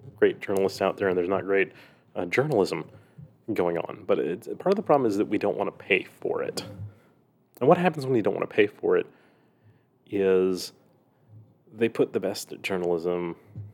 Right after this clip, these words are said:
behind a paywall. And you start going to the free sources, uh, that, um, you know,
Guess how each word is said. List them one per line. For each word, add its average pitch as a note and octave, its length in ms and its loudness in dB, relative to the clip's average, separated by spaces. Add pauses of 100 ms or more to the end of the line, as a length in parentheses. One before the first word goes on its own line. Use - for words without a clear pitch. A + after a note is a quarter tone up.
(400)
behind F#2 260 0
a E2+ 40 0
paywall. - 480 0 (760)
And F#2+ 220 -6
you F#2+ 60 -4
start - 240 0
going F#2 240 2 (540)
to F#2 280 2
the E2+ 120 6
free G2 320 -2
sources, F2+ 680 0 (920)
uh, E2 400 -6 (100)
that, E2 380 -4 (240)
um, E2 520 -6 (1080)
you G#2 120 -2
know, F2 260 0